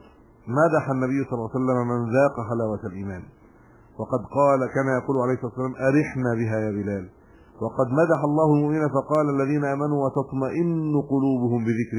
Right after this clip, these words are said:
الله، ألا بذكر الله تطمئن القلوب". فهذه مقاصد شرعية هي نصيب للعبد من الله فعلًا، لكنه نصيب محمود محبوب. الله يحب أن تنال هذا الأمر، ويحب أن تطلبه، يحب أن تذوق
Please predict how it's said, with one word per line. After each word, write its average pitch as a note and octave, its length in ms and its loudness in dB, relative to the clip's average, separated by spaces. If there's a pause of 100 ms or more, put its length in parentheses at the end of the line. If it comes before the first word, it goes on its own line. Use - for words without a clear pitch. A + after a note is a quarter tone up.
الله، A2 260 -2 (440)
ألا B2+ 140 4
بذكر A#2+ 400 0
الله B2 160 0
تطمئن A2+ 420 -4
القلوب". A2 300 -4
فهذه C3 280 -2
مقاصد D3 380 -4 (100)
شرعية C3 500 -4 (400)
هي C3+ 100 6
نصيب C#3+ 340 0
للعبد D3 420 0
من C3 180 0
الله C3+ 300 0
فعلًا، B2+ 440 -2
لكنه C3+ 220 -4
نصيب B2 440 -4
محمود C3 640 -2 (180)
محبوب. B2 540 -2 (540)
الله C#3 280 2 (140)
يحب E3 340 0
أن C3+ 360 -2
تنال C#3+ 460 2 (160)
هذا C3 220 2
الأمر، C3+ 300 -4 (120)
ويحب C#3 380 -2 (140)
أن D3+ 60 -2 (120)
تطلبه، C#3+ 420 0 (420)
يحب E3 340 -2 (160)
أن D3+ 120 -2
تذوق D#3+ 340 4